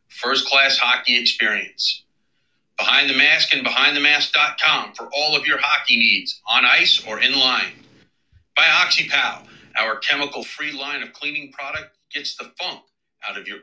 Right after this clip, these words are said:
equipment or office. By M Drive, presenting partner of What Drives You, M Drive for energy, stamina, recovery. By the University of Arizona.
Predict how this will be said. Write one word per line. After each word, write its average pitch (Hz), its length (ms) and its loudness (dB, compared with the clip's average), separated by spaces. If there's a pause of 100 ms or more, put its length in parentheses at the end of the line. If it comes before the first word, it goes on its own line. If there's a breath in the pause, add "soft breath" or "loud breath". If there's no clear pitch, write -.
(140)
equipment 160 480 -8
or 123 300 -12
office. - 640 -8 (680)
By 143 160 -2
M 160 180 -2
Drive, 127 380 -8
presenting 123 380 -6
partner 117 420 -10
of 95 140 -16
What 127 220 -8
Drives 123 440 -6
You, 127 260 -2 (400)
M 131 180 -4
Drive 113 380 -8
for - 180 -18
energy, 127 400 -4
stamina, 120 640 -4 (140)
recovery. 104 460 -10 (720)
By 113 100 -6
the 110 80 -6
University 175 600 -4
of - 80 -4
Arizona. 190 600 -6